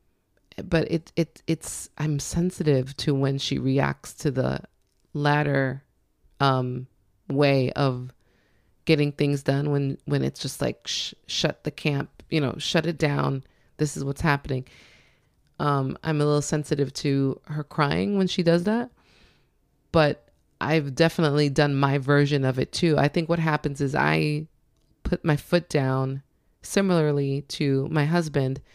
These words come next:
but I still, as we're driving away and after I've gotten what I wanted out, out of her, I explain, which sometimes he does, sometimes he doesn't. Um, but I think we both make an effort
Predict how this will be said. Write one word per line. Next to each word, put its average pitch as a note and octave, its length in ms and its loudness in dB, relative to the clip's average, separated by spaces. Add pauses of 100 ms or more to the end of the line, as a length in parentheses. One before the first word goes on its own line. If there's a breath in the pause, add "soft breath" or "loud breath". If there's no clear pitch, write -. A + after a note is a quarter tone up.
(220 soft breath)
but D#3 120 2
I C#3+ 120 2
still, E3 640 0
as D3 180 -2
we're C#3+ 120 -4
driving C#3 420 -2
away D3 340 -2
and C#3+ 100 -4
after C#3 300 -2
I've C3+ 220 -4
gotten C#3 440 -2
what C3+ 180 -2
I B2+ 100 -2
wanted D#3+ 460 2
out, C3 280 0 (120)
out C#3+ 180 2
of C3+ 160 0
her, C3 380 0 (560 soft breath)
I C#3 120 0
explain, - 800 -4
which D3 440 -6 (920)
sometimes E3 640 0
he D#3+ 80 -4
does, C#3+ 260 0
sometimes C#3+ 460 -4
he C3+ 80 -8
doesn't. B2+ 420 -2 (480)
Um, C#3 420 -2
but - 300 0
I C#3+ 80 0
think C#3+ 260 -6
we D#3 80 -2
both C#3+ 460 -4
make D#3 240 -2
an D3 100 -2 (100)
effort D3 440 -4